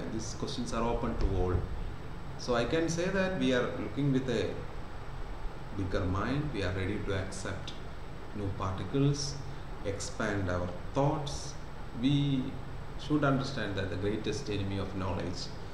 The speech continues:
is not knowing, it's not ignorance. It is the illusion that you know something that is creating the biggest mistake in the world. So let us keep our life open and try to understand these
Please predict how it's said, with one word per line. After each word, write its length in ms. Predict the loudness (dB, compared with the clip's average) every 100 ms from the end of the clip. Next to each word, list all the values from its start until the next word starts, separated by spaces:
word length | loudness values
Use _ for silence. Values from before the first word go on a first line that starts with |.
| -8 -8 -2
is 180 | 0 0
not 300 | 0 -2 0
knowing, 380 | 4 4 4 0 0
it's 180 | -2 0
not 200 | 0 0
ignorance. 720 | -2 -2 -4 -4 -4 -4 -2
It 100 | 2
is 180 | 4 4 4
the 200 | 2 2 0 -6 -6 2
illusion 600 | 6 6 4 4 6 6
that 280 | 6 4 2
you 80 | 2
know 260 | 2 4 2
something 540 | 2 -2 -2 -2 -2 -2 -2
that 180 | -2 -2
is 140 | -2 -4
creating 500 | -2 0 -2 -2 -2
the 60 |
biggest 500 | 0 0 0 0 0 -2
mistake 580 | -2 -2 -2 -2 -2 -2
in 140 | -2
the 80 | -2
world. 340 | 0 -2 -2 -6 -8 -8 -8 -6 -6
So 160 | -2
let 180 | 0 0
us 200 | 0 -2 2
keep 280 | 4 4
our 160 | 2 2
life 400 | 2 2 0 -2
open 480 | -2 -2 -2 0 -2 -4 -6 -6 -6 -6 -4
and 340 | -2 0 -2 -4 -2
try 180 | 0 0
to 140 | 0
understand 580 | 0 0 -4 -4 -2 -2
these 160 | -2